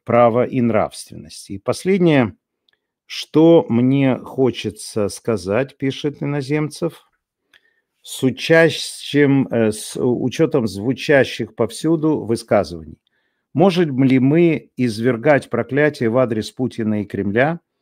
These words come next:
людей, развязавших войну против мирного государства, нарушивших международное право и ответственных за смерть и страдания миллионов людей. Несомненно. Причем, скорее, даже должны, чем можем.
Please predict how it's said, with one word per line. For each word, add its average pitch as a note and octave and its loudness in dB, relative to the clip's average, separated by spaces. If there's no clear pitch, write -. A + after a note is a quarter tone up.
людей, C3 0
развязавших A#2 0
войну A2 2
против A#2 -4
мирного A#2+ 0
государства, C#3 0
нарушивших A#2+ 0
международное G#2+ 0
право C3+ 2
и A2 4
ответственных A2 -2
за F#2+ -6
смерть C3+ -2
и A2+ -6
страдания G#2+ -2
миллионов G2 -4
людей. F2 -12
Несомненно. A#2 -4
Причем, B2 -4
скорее, C3 0
даже A2+ 0
должны, G#2+ 0
чем C3 -2
можем. F#2 -4